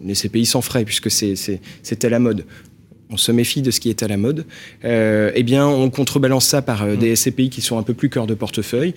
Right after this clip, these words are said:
Speaker 1: Effectivement, chez Paref, il y a des S C P I qui sont, euh, qui sont défensives, sur lesquelles il y a un historique. Il y en a de, de, dans d'autres sociétés de gestion. Je suis obligé d'en citer pour, euh, pour pas, euh, pour, euh,
Speaker 2: Alors, au moins trois
Speaker 1: pour
Speaker 2: marques,
Speaker 1: pas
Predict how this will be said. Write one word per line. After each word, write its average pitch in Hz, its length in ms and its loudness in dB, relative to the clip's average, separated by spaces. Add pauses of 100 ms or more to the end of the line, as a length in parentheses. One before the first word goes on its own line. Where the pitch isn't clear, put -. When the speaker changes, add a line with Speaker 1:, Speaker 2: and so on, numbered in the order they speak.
(320)
Speaker 1:
Effectivement, 151 560 0
chez 156 200 0
Paref, 143 440 -4
il 131 40 2
y - 20 2
a 110 60 0
des 117 140 2
S 113 100 0
C 123 100 -2
P 131 120 -4
I 127 60 -2
qui 117 120 -8
sont, 110 320 -2
euh, 98 80 -2
qui - 120 -8
sont 117 140 0
défensives, 135 560 0
sur - 160 -4
lesquelles 113 240 -2
il 113 40 0
y 113 40 0
a 110 60 -2
un 110 80 0
historique. 123 500 -2 (260)
Il 107 40 -8
y - 20 -4
en 104 60 -2
a 107 80 -2
de, 113 100 0
de, 147 240 0 (100)
dans 117 220 -2
d'autres 151 320 0
sociétés 113 420 -2
de 98 60 -6
gestion. 120 340 -4
Je - 60 -10
suis 104 160 -6
obligé 110 320 0
d'en 110 120 -2
citer 127 320 -2
pour, 101 240 -6
euh, 95 60 -6 (300)
pour - 160 -4
pas, 123 300 0
euh, 101 240 0
pour, 107 260 -2
euh, 104 140 0
Speaker 2:
Alors, 117 140 0
au - 20 -2
moins 139 120 0
trois 139 200 0
Speaker 1:
pour 139 80 2
Speaker 2:
marques, 131 180 0
Speaker 1:
pas 123 120 0